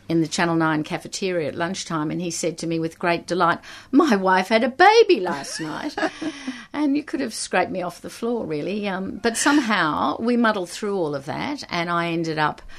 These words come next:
um, being part-time carer and at one stage full-time carer for that child, um, once David and I got together and started having our own family.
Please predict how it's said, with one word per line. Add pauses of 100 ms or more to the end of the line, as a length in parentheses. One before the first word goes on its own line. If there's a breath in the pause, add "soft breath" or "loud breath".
(320 loud breath)
um, (140)
being
part-time
carer
and
at
one
stage
full-time
carer
for
that
child, (340 loud breath)
um,
once
David
and
I
got
together
and
started
having
our
own
family.